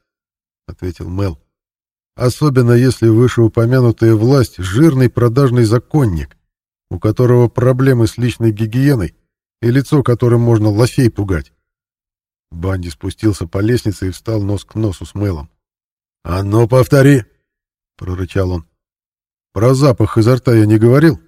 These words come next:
спросил Мел. "Шериф, я серьёзно. Мятные постилки вам не повредят". Мощный удар по лицу тыльной стороной ладони сбил Мела с ног.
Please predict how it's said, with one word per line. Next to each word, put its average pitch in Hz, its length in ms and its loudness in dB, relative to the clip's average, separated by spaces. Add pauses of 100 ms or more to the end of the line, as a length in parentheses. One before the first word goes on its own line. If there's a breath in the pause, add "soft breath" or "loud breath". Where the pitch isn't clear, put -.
(720)
спросил 87 400 -10
Мел. 85 220 -10 (600)
"Шериф, 120 440 2
я 113 140 4
серьёзно. 101 580 0 (640)
Мятные 127 520 2
постилки 123 520 0
вам 113 240 2
не 127 100 0
повредят". 107 600 2 (1200)
Мощный 98 640 -4
удар 95 260 -2
по 101 120 -6
лицу 98 340 -4
тыльной 98 340 -2
стороной 101 380 -2
ладони 101 380 0
сбил 98 380 -2
Мела 90 260 -2
с - 100 -12
ног. 85 260 -12